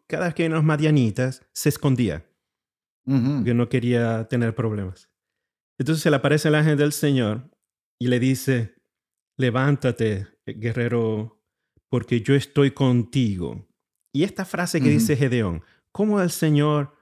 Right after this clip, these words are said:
Speaker 1: va a estar conmigo? Yo voy a salir a liberar a Israel. Si yo soy el más pequeño de mi casa, y mi casa o mi tribu es la más pobre,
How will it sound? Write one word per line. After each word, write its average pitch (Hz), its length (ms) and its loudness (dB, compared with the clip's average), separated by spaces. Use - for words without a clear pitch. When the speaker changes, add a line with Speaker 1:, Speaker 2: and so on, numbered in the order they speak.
Speaker 1:
va 139 60 -2
a - 40 -4
estar 135 260 -2
conmigo? 127 440 2
Yo 117 140 0
voy 123 180 2
a 120 200 0
salir 120 480 -2
a 120 80 0
liberar 117 440 -2
a 110 80 -4
Israel. 113 580 -4
Si 127 140 -2
yo 120 40 0
soy 139 140 0
el 117 120 2
más 123 500 0
pequeño 127 520 0
de 110 100 0
mi 104 140 -2
casa, 85 600 -10
y 131 100 2
mi 120 160 2
casa 110 760 -4
o 123 100 0
mi 110 160 0
tribu 104 540 -6
es 113 140 -6
la 120 140 -2
más 120 320 -2
pobre, 101 680 -2